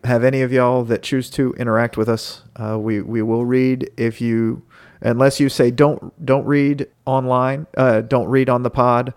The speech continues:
we will be reading your emails that you might send on. If you do send one and say, "Don't read it," we absolutely won't read it.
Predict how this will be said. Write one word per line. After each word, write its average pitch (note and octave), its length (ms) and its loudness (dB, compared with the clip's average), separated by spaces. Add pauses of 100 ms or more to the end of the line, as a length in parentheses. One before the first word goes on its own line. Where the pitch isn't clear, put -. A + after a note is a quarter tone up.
(240)
we A#2 200 2
will A#2+ 280 4
be B2+ 180 0
reading A#2+ 400 -2
your A2+ 360 0
emails B2+ 560 -2
that B2 120 0
you A#2+ 100 -2
might A2 220 -4
send A#2 320 -6 (100)
on. B2+ 420 -4
If B2+ 220 -4
you B2+ 80 -2
do C3 140 0
send B2 300 -4
one A#2 160 0
and A2+ 100 -6
say, A2+ 160 0
"Don't A2 240 0
read A2+ 200 2
it," A2 160 -2 (240)
we G#2+ 380 -2
absolutely G2+ 520 -4
won't G2 220 -8
read G2+ 200 -4
it. - 140 -10